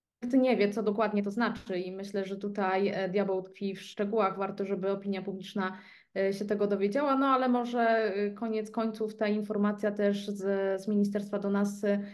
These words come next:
do nas trafi. Jeżeli chodzi o, o to, czy projekt jest polityczny, no ja mam poczucie, że każda inwestycja, którą prowadzi państwo, no jest projektem politycznym, e, i warto pamiętać, że zwłaszcza przy takich, e, dużych, e, projektach, które są realizowane przez państwo,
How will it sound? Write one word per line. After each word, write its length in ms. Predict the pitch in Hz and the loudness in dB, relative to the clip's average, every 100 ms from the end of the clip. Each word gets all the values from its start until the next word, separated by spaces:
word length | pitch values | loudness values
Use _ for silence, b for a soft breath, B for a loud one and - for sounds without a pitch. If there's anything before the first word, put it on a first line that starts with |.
| B B | B B
do 100 | 220 | 4
nas 200 | 240 240 | 4 4
trafi. 380 | 247 220 202 165 B B B B | 4 2 0 -6 B B B B
Jeżeli 320 | 240 240 311 | 2 4 4
chodzi 340 | 359 339 302 302 | 4 2 2 0
o, 480 | 277 277 269 269 - | 2 4 4 2 2
o 100 | 277 | -2
to, 120 | 277 | -2
czy 120 | 254 | -4
projekt 320 | 262 262 247 | 0 2 2
jest 180 | 240 - | -4 -2
polityczny, 580 | 240 220 - 185 - 226 | -2 0 -2 -4 -2 2
no 200 | 240 247 | 4 4
ja 160 | 247 | 4
mam 180 | 262 311 | 2 0
poczucie, 380 | 269 262 240 262 | -4 -4 0 0
że 120 | 254 | 0
każda 380 | 254 277 269 247 | 0 0 2 2
inwestycja, 600 | 240 226 220 214 214 226 | 2 2 0 0 -2 -2
którą 240 | 226 208 208 | 0 -2 0
prowadzi 380 | 202 202 202 | 0 0 -2
państwo, 380 | 196 175 175 - | -2 -4 -4 0
no 120 | 240 | 2
jest 320 | 240 220 233 - | 4 4 0 0
projektem 500 | 269 196 185 220 214 | 4 4 2 -4 0
politycznym, 760 | 214 202 202 175 208 226 330 B B B B | 0 0 0 -2 -2 -2 -4 B B B B
e, 520 | 202 202 208 208 208 | 4 6 8 6 4
i 100 | 240 | 2
warto 380 | 233 254 285 294 | 2 4 4 0
pamiętać, 720 | 269 233 208 196 220 214 214 | 0 2 2 0 0 -2 -2
że 120 | 214 220 | -2 -2
zwłaszcza 360 | 214 233 240 | 0 -2 -2
przy 180 | 226 214 | -4 -4
takich, 520 | 208 214 214 214 214 | -4 -2 -2 -2 0
e, 180 | 214 202 | 2 4
dużych, 500 | 202 220 214 208 - | 2 0 0 0 0
e, 160 | 202 202 | 0 0
projektach, 600 | 202 208 202 202 202 202 | 0 0 0 -2 -6 -8
które 260 | - 202 | -6 -2
są 160 | 202 202 | -2 0
realizowane 560 | 196 190 190 190 190 185 | -2 -4 -6 -6 -6 -6
przez 220 | - 202 | -8 -6
państwo, 640 | 208 196 202 - 214 254 | -2 -2 -4 0 0 0